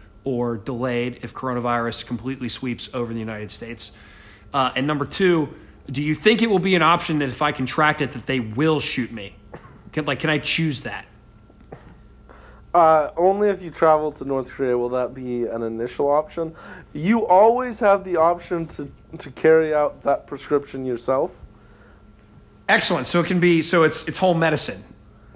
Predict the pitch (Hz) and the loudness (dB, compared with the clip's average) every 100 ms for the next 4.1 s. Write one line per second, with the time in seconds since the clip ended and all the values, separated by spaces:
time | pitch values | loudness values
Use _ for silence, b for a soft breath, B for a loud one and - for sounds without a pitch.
0 | - 147 139 - 151 165 185 185 202 185 | -6 2 2 2 2 4 4 4 2 2
1 | 196 190 196 185 196 196 185 202 202 - | 0 0 0 0 -2 -2 -2 -4 -6 -4
2 | 180 170 175 185 185 - b b b - | -4 -2 -2 -4 -6 -12 b b b -2
3 | 160 170 165 170 165 165 175 - 143 120 | 2 2 2 0 0 -4 -6 -8 -6 -4